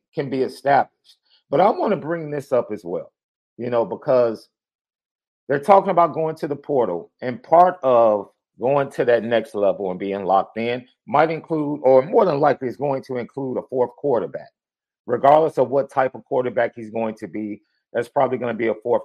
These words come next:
quarterback on the roster. And what's interesting to me is we look back and we might be able to talk about the deficiencies of Drew Pyne. But Drew Pyne was,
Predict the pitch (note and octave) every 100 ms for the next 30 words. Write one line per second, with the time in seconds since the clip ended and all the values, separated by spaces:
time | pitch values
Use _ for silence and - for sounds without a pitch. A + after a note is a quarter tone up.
0 | - A2 G#2 F#2 F#2+ - G#2 F#2 E2+ F2
1 | - _ _ _ _ _ _ _ C3 C3+
2 | C#3+ E3+ F3+ E3 D3+ C#3+ C3+ A#2 A#2 C3
3 | B2+ G#2 F2 E2 - _ _ _ _ B2+
4 | C#3 B2 G3 - D3+ D3+ C3 - _ _
5 | _ _ B2+ B2 F3 F3+ E3+ D3 D3+ A#2
6 | G#2 D3 C#3+ C3+ B2 A#2 G#2+ G#2 - D#3
7 | D#3+ C3 - C3 B2+ - C#3 C#3 B2 C#3+
8 | C#3 C#3+ C#3+ C#3+ D3+ - _ _ _ _
9 | _ _ _ _ _ _ _ _ _ _
10 | _ _ _ _ _ C#3 - F3 F#3 F#3+
11 | F#3+ F#3 D3+ G#2 C3+ -